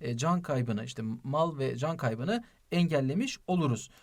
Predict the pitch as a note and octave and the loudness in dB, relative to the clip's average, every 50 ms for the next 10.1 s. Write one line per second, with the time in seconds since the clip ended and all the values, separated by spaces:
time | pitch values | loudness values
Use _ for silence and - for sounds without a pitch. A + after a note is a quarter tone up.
0 | - _ _ _ _ _ - - - - - B2+ - F#3+ A#3 - A#3+ A3 G3+ G3+ | -20 _ _ _ _ _ -8 -6 -4 -4 -4 -2 0 0 2 4 4 4 4 4
1 | F#3+ E3+ G3 G#3+ G#3 G3 F3+ E3+ C#3 B2+ C3 B2+ B2+ B2+ - C#3 B2+ B2 B2+ B2 | 4 4 2 2 4 4 4 2 2 2 2 2 2 0 0 0 0 0 0 0
2 | A#2 A2 A2 - - A#2 A#2 A#2+ - A3+ A#3 A3+ F#3 D3+ C3 A#2+ A2+ A2+ A2 G#2+ | -2 -2 -2 -4 -4 -4 -4 -2 0 0 2 4 4 4 4 4 4 2 0 0
3 | G#2+ A2 A2 G#2+ G#2+ A2 G#2+ A#2 D#3 G3 A3 G3 G#3 A3+ G#3 E3+ C#3 - - G3 | -2 -4 -4 -4 -6 -6 -6 -2 0 0 2 6 6 6 6 6 4 0 -2 -2
4 | D#3+ D3 D3 - - A3+ F3+ D#3 D3+ D3 F#3 A#3 G#3+ E3+ C#3+ C3 B2+ - A2+ A2 | -2 -2 -4 -2 0 2 4 4 4 6 4 4 4 4 2 2 2 -2 -4 -4
5 | A2 A2 A2+ - - - _ _ - B2+ B2+ E3 G3 F#3+ - D3 C3+ D#3+ E3 D#3 | -4 -6 -8 -12 -18 -20 _ _ -2 0 0 0 0 -2 -2 -2 -2 -2 -2 -2
6 | D#3 D#3 C3 D#3 D#3+ D#3 F3 D3+ B2+ C3+ G3 A#3 - - - F3 F3 B3+ C4+ C#4+ | -2 0 2 2 4 6 6 6 6 6 2 0 -2 -6 -8 -2 0 2 4 4
7 | C#4 C4 B3 A3+ G#3+ F3 F#3+ F#3 D3 C3 - - - - - - - _ _ - | 2 2 0 0 2 2 4 4 4 4 2 -2 -8 -18 -20 -20 -20 _ _ -2
8 | G#3 G#3+ G3+ - E3 D#3 C#3 C3+ C#3 E3 F#3+ G#3 F3+ C3 B2+ C3 A#2+ B2+ - A3+ | -2 0 0 0 0 2 0 0 0 0 2 2 2 2 0 -4 -4 -2 -4 -4
9 | E3 - - - D#3+ F3 G#3+ A#3+ A#3 D#3 B2+ A2 G2+ G2+ G#2+ A2 D#3+ F#3 A3 B3+ | -4 -6 -4 -2 0 2 2 2 2 2 0 0 2 0 0 0 2 2 2 2
10 | B3+ | 0